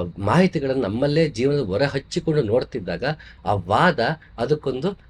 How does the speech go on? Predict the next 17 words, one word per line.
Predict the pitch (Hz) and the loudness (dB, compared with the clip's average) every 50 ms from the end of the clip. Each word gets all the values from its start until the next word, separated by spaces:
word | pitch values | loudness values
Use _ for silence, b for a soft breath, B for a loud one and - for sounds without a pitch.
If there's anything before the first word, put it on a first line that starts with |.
| - - | -14 -4
ಕನ್ಕ್ಲೂಷನ್ | - 123 143 185 185 180 196 175 160 151 | 0 2 2 4 4 4 2 4 4 4
ಅಂತ | 135 120 113 - | 2 2 0 -2
ಬರುತ್ತೆ. | 101 92 92 92 - - | -2 -2 -2 -4 -2 -2
ನನಗಲ್ಲಿ | 107 135 151 156 139 139 135 160 175 | 0 2 4 4 4 2 2 0 0
ವಿ-, | 131 107 110 117 - - | 0 -2 -4 -4 -4 -2
ಆ | 107 113 | -2 -2
ವಿಚಾರದಿಂದ | 101 104 104 - 165 170 160 147 135 127 135 | 0 0 -2 0 2 2 2 0 -2 -4 -4
ವಿವೇಕ | 160 147 117 107 107 143 170 165 - | -4 -2 -2 0 2 0 0 0 0
ಮೂಡೋದಕ್ಕೆ | 151 135 131 123 113 110 113 - - | -4 -2 -2 -4 -4 -4 -6 -6 -8
ಸಾಧ್ಯ | 104 - 95 95 98 95 98 104 | -6 -4 -4 -4 -4 -4 -4 -4
ಆಗುತ್ತೆ. | 92 87 90 - - 101 | -4 -4 -6 -8 -6 -4
ನನಗೊಂದಷ್ಟು | 92 113 135 170 151 151 139 131 127 - - - 185 180 B B B B B B | 0 2 2 4 4 2 0 0 -4 -6 -6 -6 -8 -8 B B B B B B
ಸಮಾಧಾನಗಳು | - - 113 117 151 175 180 147 151 151 147 127 120 104 | -6 -4 0 2 4 4 4 4 4 2 2 2 0 -2
ಸಿಗುತ್ತೆ. | 98 - 101 98 90 - - 135 | -2 -4 -6 -8 -6 -4 -2 0
ಆ | 139 135 | 0 0
ಸಮಾಧಾನ | 120 - 110 98 117 143 160 170 147 151 151 151 151 | -2 -2 -2 0 2 4 4 4 4 2 2 2 0
ಇಟ್ಕೊಂಡು, | 113 127 120 - - - 143 120 104 90 - - - - - | -2 -4 -6 -6 2 2 2 4 2 0 -4 -6 -14 -20 -20